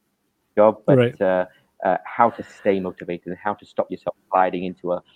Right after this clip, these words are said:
Speaker 2: Yeah,
Speaker 1: a, a,
Speaker 2: yeah,
Speaker 1: a
Speaker 2: yeah.
Speaker 1: worse
Speaker 2: I think
Speaker 1: place.
Speaker 2: that's a fantastic question. And I think a lot of, this is something that a lot of, I think, y-, young graduates, fresh graduates will be encountering, right?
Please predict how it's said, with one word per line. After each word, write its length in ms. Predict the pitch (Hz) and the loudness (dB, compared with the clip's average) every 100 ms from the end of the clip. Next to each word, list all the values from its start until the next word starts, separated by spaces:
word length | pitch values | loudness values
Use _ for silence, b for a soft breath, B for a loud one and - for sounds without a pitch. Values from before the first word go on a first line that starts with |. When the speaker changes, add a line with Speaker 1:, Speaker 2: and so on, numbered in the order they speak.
| - | -6
Speaker 2:
Yeah, 160 | 127 101 | -6 -4
Speaker 1:
a, 40 | |
a, 60 | 92 92 | -4 -4
Speaker 2:
yeah, 0 | |
Speaker 1:
a 0 | |
Speaker 2:
yeah. 280 | 170 90 92 | -4 -4 -2
Speaker 1:
worse 60 | 87 | -2
Speaker 2:
I 20 | |
think 100 | 117 | -2
Speaker 1:
place. 120 | 165 | 0
Speaker 2:
that's 120 | 151 107 | 0 -2
a 40 | |
fantastic 500 | - 107 113 113 143 | -6 -6 -4 -4 -6
question. 420 | - 117 135 117 | -6 -6 -6 -6
And 60 | 107 | -8
I 60 | |
think 160 | 107 131 | -6 -4
a 60 | 123 | 0
lot 160 | 120 | 0
of, 140 | 104 - | -2 -6
this 200 | 123 147 | -6 -4
is 80 | 117 | -4
something 280 | 120 131 | -4 -2
that 80 | 113 | -2
a 20 | |
lot 140 | 117 113 | -2 -4
of, 120 | 110 | -4
I 120 | 104 | -10
think, 420 | 117 120 117 - | -6 -6 -8 -12
y-, 220 | 135 127 117 | -16 -8 -6
young 280 | 113 120 | -4 -2
graduates, 440 | 117 104 107 113 - | 0 -2 0 -4 -2
fresh 180 | 123 - | -8 -6
graduates 460 | 107 104 117 110 | -6 -4 -6 -6
will 80 | 107 | -8
be 100 | 107 | -8
encountering, 500 | 98 104 101 - 104 | -8 -8 -8 -8 -10
right? 160 | 104 | -12